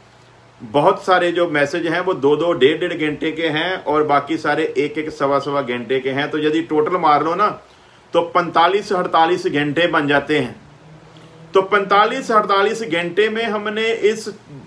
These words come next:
subject को इतना खोल कर और इतने reference दे दे कर बताया है,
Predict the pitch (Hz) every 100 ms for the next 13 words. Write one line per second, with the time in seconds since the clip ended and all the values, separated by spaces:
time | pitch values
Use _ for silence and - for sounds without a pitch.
0 | - - - - - 180 135 165 190 214
1 | - 226 226 - 190 - 208 190 202 233
2 | 254 254 254 254 - - 190 233 226 202
3 | 196 196 - 196 185 190 - 202 190 202
4 | 240 247 175 151 330 - 208 208 185 139
5 | 156 190 208 208 208 202 196 190 175 156
6 | 147 170 190 113